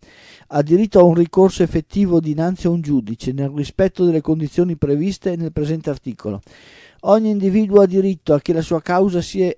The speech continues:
esaminata equamente, pubblicamente e entro un termine ragionevole da un giudice indipendente e imparziale precostituito per legge. Ogni individuo ha la facoltà di farsi consigliare, difendere e rappresentare.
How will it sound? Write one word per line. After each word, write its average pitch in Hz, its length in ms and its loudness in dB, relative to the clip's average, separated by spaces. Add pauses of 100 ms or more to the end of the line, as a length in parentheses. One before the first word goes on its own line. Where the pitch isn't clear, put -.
(100)
esaminata 175 800 -4
equamente, 180 680 -4
pubblicamente 165 840 -4
e 143 160 2
entro 196 260 -2
un 190 100 -4
termine 175 420 -2
ragionevole 170 640 0
da 170 120 0
un 165 120 0
giudice 175 440 -4
indipendente 156 720 -4
e - 20 -2
imparziale 131 760 -4 (320)
precostituito 156 920 -2
per 139 180 -2
legge. 113 440 -6 (720)
Ogni 185 220 4
individuo 175 420 0
ha 160 60 6
la 165 80 2
facoltà 165 480 0
di 165 120 -2
farsi 156 360 -4
consigliare, 151 800 -4
difendere 185 720 -4
e 180 100 -6
rappresentare. 156 920 -6